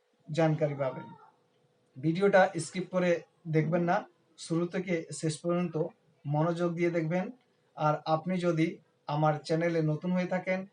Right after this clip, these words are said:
চ্যানেলটাকে সবার আগে সাবস্ক্রাইব করে দিবেন, পাশে থাকা বেল আইকন বাটনটা প্রেস করে all করে দিবেন। সাবস্ক্রাইব আর all করে দিলে আমার নতুন নতুন ভিডিও জানকারি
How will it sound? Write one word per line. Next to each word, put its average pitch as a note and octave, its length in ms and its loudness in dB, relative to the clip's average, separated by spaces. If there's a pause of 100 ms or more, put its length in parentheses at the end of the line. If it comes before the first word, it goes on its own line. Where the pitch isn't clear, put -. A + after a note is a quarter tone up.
(280)
চ্যানেলটাকে D#3+ 540 0
সবার D#3 340 2
আগে D3 340 -4 (240)
সাবস্ক্রাইব F3+ 540 0
করে F#3 140 -2
দিবেন, F3 380 -2 (240)
পাশে D#3+ 260 2
থাকা G#3 280 2
বেল F#3 220 0
আইকন F3+ 320 2
বাটনটা E3+ 360 0
প্রেস D#3+ 260 -4
করে D#3+ 240 0
all D3 180 -2
করে E3+ 200 -2
দিবেন। F#3 300 -2 (340)
সাবস্ক্রাইব F3+ 560 0 (220)
আর D#3 120 2 (140)
all D#3 180 0
করে F#3 160 -2
দিলে E3 360 -2 (260)
আমার D#3+ 260 2
নতুন D#3+ 320 0
নতুন F3 260 -4
ভিডিও D#3+ 400 0 (160)
জানকারি D#3 520 -2